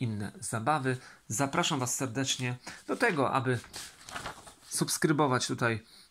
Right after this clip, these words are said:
mój kanał YouTube. Będę się rozkręcał, to obiecuję. Zresztą będzie dużo, e, innych też ciekawych filmów, e, które mam w planie, więc mam nadzieję, że to będzie wartościowe.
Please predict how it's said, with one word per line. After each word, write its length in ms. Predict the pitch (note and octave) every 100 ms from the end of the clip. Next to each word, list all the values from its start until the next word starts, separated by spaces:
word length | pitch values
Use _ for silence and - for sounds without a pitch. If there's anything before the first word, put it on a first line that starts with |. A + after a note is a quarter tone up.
| -
mój 280 | A2+ A#2+ A2
kanał 320 | B2 A2+ G#2
YouTube. 480 | C3+ D#3 D3+ B2+ - - -
Będę 360 | A2+ C3 C3 A#2
się 260 | - G#2+ G2+ -
rozkręcał, 760 | G#2+ G#2+ - D3 C3+ B2+ A2 G2+ - - -
to 260 | - B2 -
obiecuję. 680 | A2 G2+ G2 - D#3 C#3+ C3+ - - - _ -
Zresztą 600 | G#2+ B2 A#2+ - A#2 G#2 - -
będzie 420 | A2 A#2 G#2+ G#2+ G#2 - - - A#2
dużo, 460 | G2+ A#2+ A2+ G2+ - - - -
e, 160 | G#2+ G2+
innych 340 | B2 A2+ G#2
też 240 | - A2 -
ciekawych 460 | - A2+ G2+ G2
filmów, 520 | - D3+ C3+ A#2 - - - - -
e, 340 | G#2+ G#2+ G#2+ G#2+ A#2+ - - -
które 220 | _ C#3+ A#2+
mam 280 | G#2+ G2 - F#2+
w 100 | -
planie, 380 | - D3 C3+ A2+
więc 280 | G#2 - - - -
mam 240 | - D3 B2
nadzieję, 240 | G#2 A2
że 140 | G#2
to 120 | G#2 G#2
będzie 320 | G#2 G2+ G#2 - -
wartościowe. 960 | A#2 G#2 B2+ F3+ E3+ D#3 - D3 D3